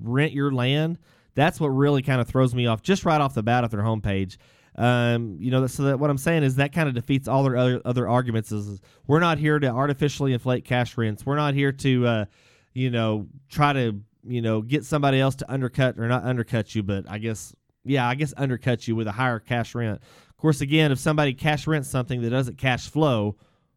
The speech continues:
I mean, Landon, what's the point? I mean, farming's great, but I'm not in it to, uh, just for the job. I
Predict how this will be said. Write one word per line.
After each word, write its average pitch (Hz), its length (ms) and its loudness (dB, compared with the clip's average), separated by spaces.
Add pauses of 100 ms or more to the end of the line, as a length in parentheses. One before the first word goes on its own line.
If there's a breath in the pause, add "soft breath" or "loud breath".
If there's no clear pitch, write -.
(160)
I 123 100 -2
mean, 110 300 -2 (160)
Landon, 127 340 2
what's 127 160 -2
the - 80 -8
point? 113 340 -2
I 117 120 -6
mean, 113 140 -4
farming's 147 420 -2
great, 123 420 0
but 98 160 -4 (240 soft breath)
I'm 139 160 -2
not 143 220 2
in 139 100 2
it 127 160 -2
to, 113 300 0
uh, 98 180 -2 (140)
just 123 180 -6
for - 100 -10
the 95 100 -8
job. 95 420 -2
I 98 120 -4